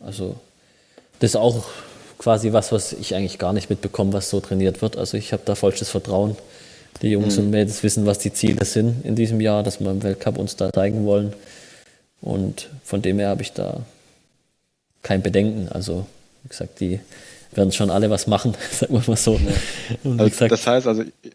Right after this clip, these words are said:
Speaker 2: ihr habt jetzt ganz neu mit Mechanik habt ihr dabei, einen Physiotherapeut habt ihr neu dabei, äh,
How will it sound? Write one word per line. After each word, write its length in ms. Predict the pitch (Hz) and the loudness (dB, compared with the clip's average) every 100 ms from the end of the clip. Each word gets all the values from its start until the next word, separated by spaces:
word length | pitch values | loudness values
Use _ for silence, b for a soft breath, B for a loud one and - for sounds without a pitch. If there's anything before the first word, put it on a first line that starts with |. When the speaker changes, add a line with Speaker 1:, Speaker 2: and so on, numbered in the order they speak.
| - - 131 - | -14 -10 -10 -2
Speaker 2:
ihr 100 | 131 | 0
habt 100 | 131 | 0
jetzt 140 | - | -2
ganz 280 | 117 123 - | 0 0 0
neu 200 | 131 127 | 0 2
mit 300 | 107 104 - | 0 -2 -4
Mechanik 520 | 107 - 123 180 180 | 0 0 2 -2 -6
habt 200 | 143 - | -10 -10
ihr 20 | |
dabei, 280 | 143 143 147 | -10 -8 -8
einen 120 | 135 | -8
Physiotherapeut 720 | - 139 139 123 127 120 127 117 | -12 -14 -12 -10 -10 -6 -6 -6
habt 160 | - | -8
ihr 80 | 120 | -8
neu 180 | 117 117 | -6 -6
dabei, 460 | 113 113 110 113 - _ _ _ _ | -4 0 0 0 -4 _ _ _ _
äh, 460 | - 104 101 101 | -4 -2 0 0